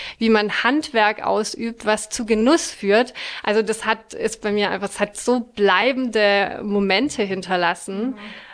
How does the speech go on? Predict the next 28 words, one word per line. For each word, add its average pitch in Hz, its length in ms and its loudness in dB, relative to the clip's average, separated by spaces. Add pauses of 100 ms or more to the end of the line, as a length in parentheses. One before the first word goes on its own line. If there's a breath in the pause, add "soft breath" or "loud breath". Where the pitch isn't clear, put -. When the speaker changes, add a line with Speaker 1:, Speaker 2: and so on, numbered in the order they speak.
Speaker 1:
Ich 214 180 -4
krieg 226 160 2
irgendwie 233 240 4
grad 226 300 -2
Gänsehaut, 233 560 4
wenn 240 180 4
ich 302 60 6
drüber 233 240 4
Speaker 2:
<laughs> - 0 -
Speaker 1:
spreche. 247 300 2
Also 240 180 2
es 247 60 -2
ist - 140 -6
irgendwie, 254 280 2 (220 loud breath)
ja, 240 200 4
das 262 160 -2
war 240 160 4
einfach 233 200 -2
so 220 100 -8
ein 214 100 -6
bleibendes, 202 640 -2
äh, 202 300 -2
Moment 196 500 -2
in 196 180 -4
meiner 185 240 -2
Kindheit. 214 600 -2 (420 loud breath)
Und, 208 380 -4
ähm, 190 600 -2